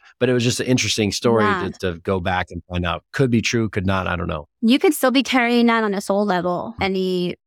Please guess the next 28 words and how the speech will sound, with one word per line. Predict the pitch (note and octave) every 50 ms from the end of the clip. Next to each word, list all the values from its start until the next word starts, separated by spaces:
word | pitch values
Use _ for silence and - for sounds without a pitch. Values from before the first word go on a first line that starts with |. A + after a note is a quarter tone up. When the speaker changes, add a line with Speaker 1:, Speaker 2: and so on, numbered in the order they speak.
| _ _
Speaker 2:
maybe | G#3 G3 F#3 F3+ F#3+
the, | F3 F3 E3+ - -
the | G3+
soul | G3+ - - - F#3+ F#3 F#3 F#3+ F#3+
is, | F#3 F3+ F3+ F3 - - - - - - -
is | G3 - - G3 F3
really | G#3+ G#3 G#3 F#3+
attached | F#3 - - - - _ - -
to | -
that | F#3+ D#3+ - -
lifetime. | F#3+ F#3+ - - - F#3+ F3+ F#3
You're | F3+ F3
still | - - F#3 F3
carrying | - - - F#3 F#3+ F#3+ F#3+ G3 G3 F#3 F3+ F3+ F3
some | - - F#3+ F3+ F3
of | E3+ F3+ F3+
that | F3 E3+ -
burden | - G3 F#3+ G3 G3 F#3+ E3+ E3 F3 - _ _ _ _ _ _
or | - F#3 F3
something. | - - F3+ F3 - F#3+ F3 E3 E3 F3+ F#3 F#3+
I'd | - G3+ G3+
be | G3+ A3 G#3
really | G3+ G3+ G3 -
interested | - G3 G3 G3+ - - F3+
to | F3+
find | - - F3+ F#3 F#3
that | F3 E3+ F3+
out. | F#3+ F#3+ E3+ -